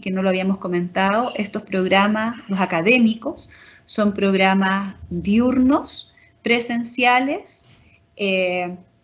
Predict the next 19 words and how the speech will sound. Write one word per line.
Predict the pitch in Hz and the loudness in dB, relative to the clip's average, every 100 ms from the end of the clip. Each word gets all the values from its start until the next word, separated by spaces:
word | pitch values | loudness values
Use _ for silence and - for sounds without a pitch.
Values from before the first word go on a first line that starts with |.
| _ _ _ _ - _ _ | _ _ _ _ -20 _ _
se | - - 190 | -8 -4 0
dictan | 226 - 220 214 | -2 -2 -2 0
en | 208 196 | 0 -2
la | 190 | -2
sede | - 196 196 | -2 0 2
de | 196 | 0
Santiago. | 196 180 175 226 233 247 269 | -2 -2 0 4 4 4 0
Estamos | 302 233 220 208 | -2 -2 -4 -2
viendo | 214 220 214 | -2 -2 0
ahí | 214 214 | -2 -4
cómo, | 214 208 208 202 | -6 -4 -4 -6
cómo | - 202 | -4 -4
hacerlo | 196 - 196 202 | -4 -4 -4 0
también | 196 196 190 196 196 196 190 190 | 0 2 4 4 4 2 2 0
cuando | 190 190 180 | 0 0 2
volvamos | 175 180 190 190 | 2 2 2 2
a | 196 | 0
la | 180 | 0
presencialidad. | 180 196 196 190 202 185 180 170 180 254 | -2 0 0 0 0 0 0 2 2 0